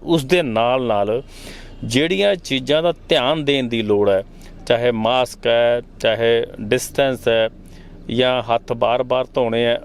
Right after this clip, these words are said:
ਅਸੀਂ ਉਹ ਵੀ ਜਿਹੜੀ ਹੈਗੀ ਹੈ ਉਹ ਨਾਲ ਨਾਲ ਚੀਜ਼ਾਂ ਦਾ ਧਿਆਨ ਕਰੀਏ, ਤਿਉਹਾਰ ਵੀ ਮਨਾਈਏ ਤੇ ਉਹ ਚੀਜ਼ਾਂ ਧਿਆਨ ਕਰਕੇ ਆਪਣੀ ਜ਼ਿੰਦਗੀ ਦੀ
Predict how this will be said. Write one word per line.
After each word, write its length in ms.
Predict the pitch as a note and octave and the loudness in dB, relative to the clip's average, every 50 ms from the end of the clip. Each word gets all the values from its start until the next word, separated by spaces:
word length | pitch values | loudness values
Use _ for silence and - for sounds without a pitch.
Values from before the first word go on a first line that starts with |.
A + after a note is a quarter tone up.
| - | -4
ਅਸੀਂ 200 | C#3+ - G#3 F3+ - - - | -4 -2 -4 -6 -6 -8 -6
ਉਹ 240 | D#3 F3+ G#3+ A#3 B3 | 0 2 2 2 2
ਵੀ 160 | B3+ B3+ B3 G#3 - - | 2 -2 -2 -4 -6 -6
ਜਿਹੜੀ 280 | - - D#3 D#3+ D#3 B2+ | -4 -2 0 0 -2 -2
ਹੈਗੀ 360 | G#2+ A2+ A#2+ C3 C3+ C3 B2+ | -2 -2 -2 0 0 0 2
ਹੈ 220 | B2 A#2 A#2 B2+ C#3 - - - - - - - | 2 2 0 -2 -4 -10 -16 -20 -20 -20 -12 -4
ਉਹ 280 | - E3+ F3+ F#3+ F#3+ | 0 2 2 2 2
ਨਾਲ 480 | F3 D3+ B2 A#2 A2+ A#2+ B2+ C#3+ D#3 D#3 | 0 0 0 0 2 2 0 0 0 -2
ਨਾਲ 420 | D#3 D#3+ D#3 D3+ D3 C#3 C3 B2 B2 B2 B2+ B2+ C3 C3 - - - - - - - - - - - - - - - - | -2 -2 0 0 0 0 0 2 2 2 2 2 0 -2 -6 -12 -20 -20 -20 -20 -20 -20 -20 -20 -20 -20 -20 -20 -12 -6
ਚੀਜ਼ਾਂ 380 | - C3+ C3 B2 C3+ C#3+ C#3 C#3 | -2 -2 -2 0 0 0 2 2
ਦਾ 140 | D3 C#3+ - - - - | 0 0 -2 -4 -4 -2
ਧਿਆਨ 280 | D3+ B2 A2+ A#2+ B2+ | -2 0 0 -4 -4
ਕਰੀਏ, 340 | A#2 - A#2+ A2+ A2 G#2 F2+ - - - - - - - - - - - | -2 -2 -2 0 0 -2 -4 -4 -8 -20 -20 -20 -20 -20 -20 -20 -10 -4
ਤਿਉਹਾਰ 400 | - A2 - G#2 G2+ A2+ C3 D3+ | -4 -2 0 0 0 0 0 0
ਵੀ 100 | D#3 E3+ | -2 -4
ਮਨਾਈਏ 480 | F3 E3+ F3 F3 F3 F3 F3 F#3 G3+ B3+ - - - - - - - | -4 -2 -2 -2 -2 0 0 -2 -2 -2 -4 -16 -20 -20 -14 -6 -2
ਤੇ 60 | B2+ | -2
ਉਹ 60 | A#2+ | -2
ਚੀਜ਼ਾਂ 340 | A#2+ - B2+ A#2 B2+ C3 B2+ | -2 -2 -2 -2 0 -2 -2
ਧਿਆਨ 320 | B2 - B2+ A2 G#2 G#2+ | -2 -2 -2 0 0 -2
ਕਰਕੇ 360 | G#2+ - A2+ A2 - - A#2+ | -2 -2 -4 -4 -2 0 0
ਆਪਣੀ 300 | A2 G2+ - - A2+ A2+ | 0 0 -2 -4 -6 -4
ਜ਼ਿੰਦਗੀ 440 | G#2+ G#2 G#2+ G#2+ G#2 A2+ A2 A#2 B2 | 0 0 -2 0 0 -2 0 0 0
ਦੀ 220 | A#2 A#2 A2+ A2 | 0 0 -2 -4